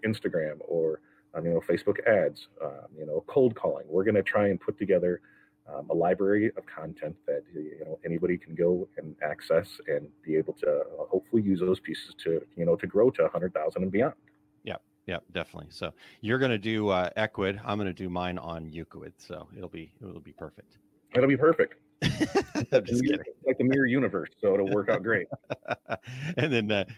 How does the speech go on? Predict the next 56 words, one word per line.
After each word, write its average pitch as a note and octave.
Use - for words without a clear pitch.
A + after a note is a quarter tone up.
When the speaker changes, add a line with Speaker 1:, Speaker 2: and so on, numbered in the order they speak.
Speaker 2:
Kimberly C3
says, G#2+
"Thank A#2
you A2
for -
starting G2+
this G2
in G2+
the F2+
new F#2+
year." A#2+
Yes, G#2+
uh, E2+
uh, E2+
I, E2+
I F2+
agree. F#2+
I, G#2+
I F#2+
appreciate F#2
that F2+
as F2
well, G2
<laughs> -
uh, B2
knowing A2+
my G2+
current A#2+
schedule. A2
So, F2
um, E2+
Speaker 1:
Oh, C3+
I B2
was E3
ready C3
to C3
go A#2+
next A2+
week. C#3
I'm B2
like, G2
"Come E3+
on, C#3
we A#2+
can B2
do F#3+
this. E3+
We C3+
can B2
pump B2
it B2
out. C3+
We A2
have C#3
the B2
information. G#2+